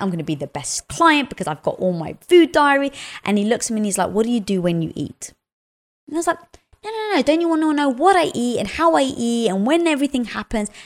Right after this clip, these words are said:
And he's like, "No. What do you do when you eat?" And I'm like,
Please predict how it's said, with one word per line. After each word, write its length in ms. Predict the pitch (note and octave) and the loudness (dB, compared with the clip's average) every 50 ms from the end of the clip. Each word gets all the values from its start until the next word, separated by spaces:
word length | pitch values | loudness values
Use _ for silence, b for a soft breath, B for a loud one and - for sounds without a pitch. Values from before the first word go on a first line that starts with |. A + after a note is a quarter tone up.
| B B | B B
And 100 | A3 A3+ | -4 -4
he's 140 | A3+ G#3 - | -4 -2 -4
like, 160 | G#3+ - - | -4 -4 -2
"No. 320 | A3+ B3+ C4+ A#3+ E3+ C#3 - _ _ _ _ _ _ _ _ _ _ - _ _ _ _ _ | 0 0 2 0 0 -2 -6 _ _ _ _ _ _ _ _ _ _ -20 _ _ _ _ _
What 360 | - E3 F#3 G#3 - - - - | -4 2 2 2 2 0 -4 -8
do 80 | D#4 | -6
you 160 | D#4 E4 D#4 | -2 0 -2
do 320 | C4 - - E3+ D#3+ D#3 D#3 | 0 0 -2 -2 -2 0 0
when 200 | E3+ F3 F#3+ G#3+ | 0 0 0 0
you 140 | A#3+ C4 - | 0 -2 -2
eat?" 460 | - F4+ D4+ - - - - - - _ _ _ _ _ _ _ _ _ _ _ _ _ _ - | -4 -6 -6 -8 -10 -10 -12 -12 -14 _ _ _ _ _ _ _ _ _ _ _ _ _ _ -12
And 100 | G3 G3+ | -10 -8
I'm 80 | G#3 G#3+ | -6 -6
like, 180 | G#3+ G#3+ - | -6 -8 -10